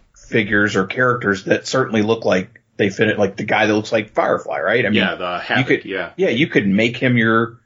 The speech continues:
Speaker 1: six-inch Joe very <laughs> easily.
Speaker 2: And
Speaker 1: And there's
Speaker 2: he is
Speaker 1: several
Speaker 2: my
Speaker 1: of them.
Speaker 2: six, he is
Speaker 1: Yeah.
Speaker 2: my six-inch Firefly for right now, at least.
Speaker 1: <laughs>
Speaker 2: <laughs> I do have that figure, and, uh, yeah, that is my Firefly for right now. So, and to be honest, when I got him,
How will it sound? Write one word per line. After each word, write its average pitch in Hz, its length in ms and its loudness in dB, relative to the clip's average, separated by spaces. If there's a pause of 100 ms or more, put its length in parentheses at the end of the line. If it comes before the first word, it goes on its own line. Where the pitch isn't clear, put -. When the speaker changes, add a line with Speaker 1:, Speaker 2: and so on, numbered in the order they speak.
(120)
Speaker 1:
six-inch 120 560 -2
Joe 139 400 0
very 113 260 2
<laughs> - 20 -10
easily. - 840 0
Speaker 2:
And 107 220 0
Speaker 1:
And 135 80 4
there's 127 180 2
Speaker 2:
he 104 60 -2
is 131 40 0
Speaker 1:
several 151 200 0
Speaker 2:
my 135 40 2
Speaker 1:
of 113 100 0
them. 110 120 -2
Speaker 2:
six, - 120 -14 (180)
he 113 220 -2
is 131 40 0
Speaker 1:
Yeah. 262 180 2
Speaker 2:
my 104 60 2
six-inch 110 420 -6
Firefly 104 480 -2
for - 120 -8
right 98 200 -2
now, 127 300 -2
at - 100 0
least. - 380 -4
Speaker 1:
<laughs> - 1000 -4 (180)
Speaker 2:
<laughs> - 60 -18
I 120 120 0
do 131 180 0
have 131 200 0
that 113 180 -2
figure, 98 400 -4
and, 90 200 -8
uh, 92 200 -2
yeah, 92 220 2
that 92 160 0
is 101 120 -6
my 104 140 0
Firefly 98 500 0
for 90 140 -4
right 82 240 -2
now. 80 200 -6
So, 85 360 -8 (800)
and 147 140 0
to 156 40 0
be 139 100 0
honest, 160 260 0
when 127 100 -4
I 113 80 -2
got 113 220 0
him, 135 320 -6